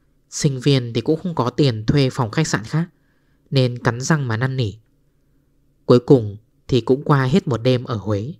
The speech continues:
Sáng ra, tụi mình có nói với thầy là có gặp. Thầy mới cười như kiểu tụi mình suy nghĩ rồi làm quá. Ai dè hỏi ra cũng có vài phòng khác cũng bị.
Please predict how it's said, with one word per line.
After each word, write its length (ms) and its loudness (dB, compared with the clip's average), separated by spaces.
Sáng 320 -4
ra, 340 -4
tụi 140 6
mình 260 0
có 100 4
nói 180 2
với 100 6
thầy 320 0
là 140 -2
có 160 2
gặp. 280 0
Thầy 120 0
mới 200 0
cười 240 6
như 120 0
kiểu 280 2
tụi 100 8
mình 240 0
suy 200 2
nghĩ 320 -4
rồi 220 4
làm 180 -4
quá. 280 -6
Ai 180 2
dè 240 2
hỏi 220 -2
ra 340 -2
cũng 180 0
có 160 0
vài 240 4
phòng 200 -2
khác 260 -2
cũng 140 -4
bị. 220 2